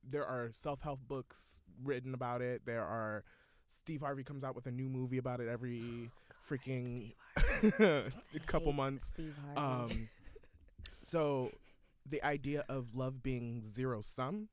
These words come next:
Speaker 2: Right.
Speaker 1: is, is really interesting.
Speaker 2: It is. Um, and it's, it's something that, um, I've kind of lived with in the back of my mind my whole life.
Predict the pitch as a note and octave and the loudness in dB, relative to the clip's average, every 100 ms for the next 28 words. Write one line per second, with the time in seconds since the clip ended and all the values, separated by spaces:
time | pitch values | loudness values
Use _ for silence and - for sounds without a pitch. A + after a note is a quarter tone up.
0 | - E3+ F3+ D#3+ D#3 _ _ _ - C#3 | -16 -8 -8 -8 -12 _ _ _ -2 2
1 | C3 B2 A2+ - _ B2+ A#2+ A#2+ D3 D3+ | 2 0 -6 -12 _ -4 -2 -2 2 2
2 | C#3+ C3+ B2+ G#2+ - - A#2+ - - B2+ | 2 2 0 -2 -4 -4 -4 -8 -10 -12
3 | C3 _ G3 F#3 F3+ E3+ D#3 D#3+ - F3 | -16 _ -6 -2 -2 -2 -10 -18 -10 -8
4 | E3+ E3 E3 E3 - - - - G3+ G#3 | -6 -6 -8 -14 -20 -20 -16 -4 0 0
5 | G#3 - - - - G#3+ - - A3+ A#3 | -2 -8 -12 -8 -4 -4 -4 -2 -2 -2
6 | - A#3+ A#3+ A#3+ G#3 G3+ F#3+ F#3 F3+ F3+ | -4 -2 0 -2 0 2 4 4 2 0
7 | F3 F3 F3 F3 F3+ - - F#3+ F#3+ - | -2 -2 -4 -8 -12 -18 -2 -2 -2 -6
8 | G#3 G3 F#3+ F3+ E3 - - F3+ F#3+ G3 | -4 -2 0 -2 -4 -18 -18 -4 -2 0
9 | F#3+ F#3 F#3 F3 F3 - F3+ F3 E3+ E3 | -2 -2 -4 -2 -2 -2 -6 -4 -4 -4
10 | D#3+ D#3 - _ _ _ F3 E3+ D#3 F#3 | -6 -10 -18 _ _ _ -8 -6 -4 -4
11 | G#3 | -4